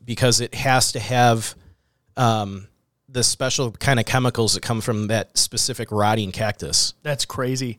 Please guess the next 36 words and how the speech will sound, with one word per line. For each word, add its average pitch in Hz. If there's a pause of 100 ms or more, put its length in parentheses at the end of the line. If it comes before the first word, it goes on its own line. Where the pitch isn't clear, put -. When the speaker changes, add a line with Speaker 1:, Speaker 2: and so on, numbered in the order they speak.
(120)
Speaker 1:
And 110
if 110
Speaker 2:
And 151
Speaker 1:
it 160
Speaker 2:
you 156
know, 156
there's 147
probably 143
some 139
other 147 (640)
bird 151
or 143
something 135
that 127 (580)
Speaker 1:
Only 147
Speaker 2:
relies 151
Speaker 1:
eats 147
Speaker 2:
on 151
Speaker 1:
that 143
Speaker 2:
that 143
Speaker 1:
fly. 131
Speaker 2:
thing, 151
yeah, 147
Speaker 1:
<laughs> -
Yeah. -
Speaker 2:
to -
stay 160
alive, 143
and 131
then 135
something 156
else 151
eats 147
that 131
bird, 143
and 123